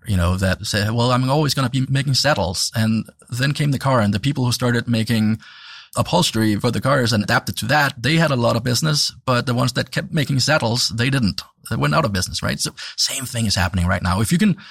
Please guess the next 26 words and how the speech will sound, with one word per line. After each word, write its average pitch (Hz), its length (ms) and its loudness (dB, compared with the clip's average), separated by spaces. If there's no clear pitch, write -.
figure 160 220 2
out 123 180 6
how 110 200 2
to 110 560 0
use 117 340 2
this 107 160 0
into 104 160 0
your 107 140 4
advantage, 95 600 -2
and 95 220 0
that's - 260 -2
different 104 320 -2
for 92 140 -4
everyone, 104 320 0
obviously, 98 460 -2
but 101 200 0
if - 220 -4
you 180 60 2
figure 160 240 2
that 120 200 2
out, 117 340 2
then 104 400 0
you're 110 180 2
gonna 110 140 0
be 117 100 0
good. 85 220 -2